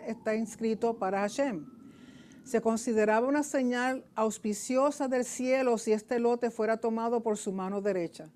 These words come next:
Por lo tanto, mezcla los lotes para que no los reconozca y levanta este lote en su mano derecha.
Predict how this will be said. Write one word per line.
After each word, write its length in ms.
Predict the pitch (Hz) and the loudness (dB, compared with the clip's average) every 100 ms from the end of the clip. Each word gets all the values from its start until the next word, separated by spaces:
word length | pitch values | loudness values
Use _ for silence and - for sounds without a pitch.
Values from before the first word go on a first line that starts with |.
| _ - - - - - | _ -20 -20 -20 -14 0
Por 100 | 202 | 2
lo 120 | 202 | 4
tanto, 440 | 233 240 247 202 | 2 2 2 0
mezcla 340 | 190 208 233 247 | 0 -2 0 0
los 140 | 269 | 2
lotes 420 | 262 240 240 247 | 2 2 0 -2
para 260 | 240 214 202 | 0 0 0
que 160 | 202 | 0
no 160 | 190 190 | -4 0
los 240 | 214 214 | -2 -2
reconozca 720 | 202 214 233 226 196 - 226 - | -6 -4 -4 -2 -4 -4 -8 -4
y 100 | 208 | -2
levanta 400 | 196 190 202 226 | 0 -2 -2 -6
este 200 | 233 240 | -4 -2
lote 260 | 220 208 | -2 -2
en 60 | 214 | -4
su 160 | - 202 | -4 -6
mano 280 | 190 190 | -4 -4
derecha. 460 | 190 202 233 233 190 | -2 0 0 -4 -16